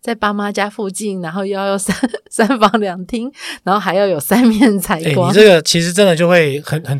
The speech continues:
Speaker 2: 成为很多新婚夫妻或情侣之间吵，吵架的来源欸。因为你看，
Speaker 1: 嗯。
Speaker 2: 光是条件就有这么多复杂，然后趋近完美的选择。
Speaker 1: 嗯。
Speaker 2: 那另外一个是什么？屋龄。
Speaker 1: 嗯。
Speaker 2: 有些人说：“哎，我就是一定要住五年以下啦。”然后我就是，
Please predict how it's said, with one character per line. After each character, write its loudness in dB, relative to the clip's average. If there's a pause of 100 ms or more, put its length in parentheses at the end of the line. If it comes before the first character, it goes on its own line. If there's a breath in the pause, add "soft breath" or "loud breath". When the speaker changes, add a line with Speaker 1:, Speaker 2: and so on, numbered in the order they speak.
Speaker 2:
成 -2
为 4
很 0
多 6
新 2
婚 0
夫 -4
妻 -2
或 4
情 -2
侣 -8
之 -10
间 -8
吵， -6
吵 -6
架 -2
的 -6
来 -8
源 -12
欸。 -20 (360 loud breath)
因 2
为 6
你 6
看， 4
Speaker 1:
嗯。 0
Speaker 2:
光 6
是 0
条 -2
件 2
就 0
有 2
这 -4
么 -4
多 -2
复 -6
杂， -12
然 -8
后 -4 (300 loud breath)
趋 2
近 2
完 0
美 -4
的 -4
选 -4
择。 -16
Speaker 1:
嗯。 -4
Speaker 2:
那 4
另 6
外 4
一 8
个 8
是 0
什 0
么？ -4
屋 0
龄。 -4 (220)
Speaker 1:
嗯。 -8
Speaker 2:
有 -8
些 -2
人 0
说 -2
：“哎， -6 (140)
我 -6
就 -4
是 -2
一 -6
定 -6
要 0
住 -2
五 -4
年 -6
以 -12
下 -4
啦。” -18
然 -2
后 0
我 -2
就 -4
是， -6